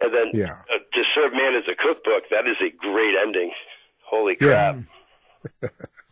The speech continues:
Speaker 1: And he, he only learns just in time to be put on the spaceship, you know. She could have told him, like, ten seconds later or whatever it was.
Speaker 2: He's gonna be served with gravy.
Speaker 1: <laughs>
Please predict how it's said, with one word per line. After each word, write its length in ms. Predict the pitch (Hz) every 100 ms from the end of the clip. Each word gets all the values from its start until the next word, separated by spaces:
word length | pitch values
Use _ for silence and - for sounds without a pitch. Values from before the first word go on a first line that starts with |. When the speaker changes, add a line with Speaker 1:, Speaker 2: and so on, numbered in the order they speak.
| - - -
Speaker 1:
And 100 | 120
he, 400 | - 147 165 -
he 80 | 143
only 180 | 156 147
learns 420 | 127 139 123 101 - -
just 240 | 127 - 110
in 100 | 104
time 380 | 120 120 107
to 80 | 98
be 120 | 101
put 200 | 98 117
on 120 | 104 92
the 60 | 90
spaceship, 540 | - - - 90 90 98
you 60 |
know. 200 | 95 95 90 90
She 80 | -
could 100 | -
have 100 | 98
told 140 | 117 104
him, 120 | 95
like, 200 | 87 - _ - -
ten 140 | 98 98
seconds 240 | 95 92
later 300 | 95 104 90
or 60 | 90
whatever 280 | 92 92 87
it 60 | 90
was. 200 | 95 87 - _
Speaker 2:
He's 220 | - 98
gonna 180 | - 104
be 140 | 90 90
served 480 | - 160 113 92
with 200 | 92 92
gravy. 360 | - 110 120 117
Speaker 1:
<laughs> 120 | -